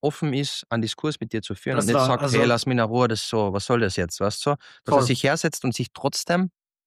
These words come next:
Speaker 1: der macht sich selber zum Kanonenfutter,
Speaker 2: Ja.
Speaker 1: so gesehen. Und das finde ich eigentlich auch wieder zum Anrechnen, dass sich jemand, äh,
Speaker 2: Sehe ich genau wie du.
Speaker 1: er erklärt sich. Keine Ahnung,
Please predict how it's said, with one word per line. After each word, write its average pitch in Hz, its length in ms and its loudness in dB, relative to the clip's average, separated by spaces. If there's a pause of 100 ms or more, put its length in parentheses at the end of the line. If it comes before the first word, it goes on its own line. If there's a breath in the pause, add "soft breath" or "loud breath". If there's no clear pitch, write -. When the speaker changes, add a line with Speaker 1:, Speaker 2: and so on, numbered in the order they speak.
(140)
Speaker 1:
der 110 120 0
macht 120 340 2
sich 131 140 -4
selber 113 240 2
zum 117 180 0
Kanonenfutter, 120 640 0
Speaker 2:
Ja. 87 40 0
Speaker 1:
so 65 160 -6
gesehen. 78 260 -2
Und 87 100 0
das 101 100 -2
finde 113 200 0
ich 104 60 2
eigentlich 110 300 -2
auch 120 100 0
wieder 101 280 0 (120)
zum - 220 -2
Anrechnen, 85 560 0
dass 85 120 -2
sich 92 140 -2
jemand, 101 380 2 (960 soft breath)
äh, 69 160 -6
Speaker 2:
Sehe 135 320 -2
ich 123 100 0
genau 156 340 2
wie 190 80 -4
du. 165 200 -4
Speaker 1:
er 120 180 2
erklärt 135 420 0
sich. - 260 -2
Keine 131 220 2
Ahnung, 139 440 0